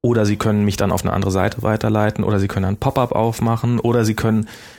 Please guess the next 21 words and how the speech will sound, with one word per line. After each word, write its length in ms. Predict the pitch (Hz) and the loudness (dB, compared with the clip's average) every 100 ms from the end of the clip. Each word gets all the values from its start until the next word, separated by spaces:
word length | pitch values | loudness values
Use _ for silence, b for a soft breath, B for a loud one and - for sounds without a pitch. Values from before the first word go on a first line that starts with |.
| B _ _ 202 - _ _ _ | B _ _ -20 -20 _ _ _
können 220 | - 131 | 0 2
mich 180 | 120 110 | 2 2
einmalig 520 | 104 113 104 95 98 | 2 2 4 2 0
fragen, 400 | - 120 131 143 | 0 2 2 2
ob's 200 | 135 - | 0 -2
okay 440 | - - - 147 165 | -6 -4 0 2 2
ist, 220 | 165 - | 0 -2
dass 80 | 139 | -2
Sie 80 | 135 | 0
meine 240 | 131 131 | 0 0
Daten 340 | 120 120 123 127 | 0 0 0 0
sammeln 460 | 113 120 117 120 | 0 2 0 0
und 220 | 113 104 - | 0 -2 -2
dann, 320 | 101 98 - | -2 -2 -2
und 280 | 104 - - | -4 -2 -2
nach 220 | 104 101 | 0 0
Amerika 540 | 95 104 104 104 101 | 0 0 0 0 0
weiterschicken 720 | 101 98 104 - 107 110 104 | 0 0 -2 -2 -2 -2 -2
oder 200 | - 107 | 0 0
Sie 140 | 101 101 | 0 -2
können, 260 | - 107 | -2 -2